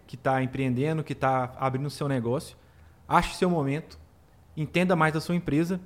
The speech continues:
e bola pra frente, faça mais vendas. E se vocês tiverem mais dúvidas, que isso pode gerar horas e horas de conversa, né? De vários pontos de vista diferentes.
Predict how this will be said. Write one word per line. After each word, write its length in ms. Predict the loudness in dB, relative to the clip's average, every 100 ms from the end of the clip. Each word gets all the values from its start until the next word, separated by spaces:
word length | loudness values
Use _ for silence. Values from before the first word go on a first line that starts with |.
| -14 -20 -20 -20 -20 -10
e 580 | -2 0 0 0 0 -2 -8 -8 2
bola 200 | 4 6
pra 160 | 4
frente, 480 | 4 -2 -2 -4 -6
faça 340 | 0 0 2
mais 220 | 2 0 0
vendas. 440 | -2 -2 -8 -14 -16
E 680 | -10 -6 -4 -4 -4 -4 -6 -10 -16 -20 -20 -20 -20 -20 -20 -20 -20 -20 -20 -20 -8
se 120 | -2
vocês 240 | 0 0
tiverem 280 | 2 4 6
mais 220 | 4 2
dúvidas, 540 | 0 -2 0 -2 -2 -8 -20 -20 -12
que 120 | -6
isso 220 | -6 -6 -6
pode 300 | -2 -2 0
gerar 300 | 0 0 2
horas 300 | 4 4 2
e 80 | 2
horas 200 | 0 -2
de 60 | -6
conversa, 500 | -6 -4 -6 -6 -6
né? 160 | -6
De 140 | -6 0
vários 280 | 0 0 -4
pontos 340 | -8 -8 -6
de 100 | -6
vista 200 | -6 -6
diferentes. 540 | -6 -4 -2 -4 -6